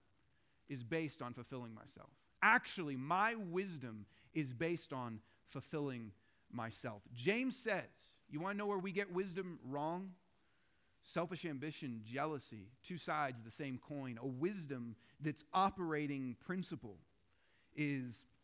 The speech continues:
"How does this affect me? How does this advance me? How does this make me feel?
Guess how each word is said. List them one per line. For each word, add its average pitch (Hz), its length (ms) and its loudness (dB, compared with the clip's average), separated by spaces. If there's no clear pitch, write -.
"How 160 280 4
does 196 120 2
this 185 180 2
affect 175 460 -2
me? 139 460 -4
How 170 200 4
does 185 140 -2
this 190 180 0
advance 156 540 0
me? 143 220 0
How 156 180 4
does 202 140 2
this 185 160 0
make 170 280 0
me 185 640 2
feel? 156 400 0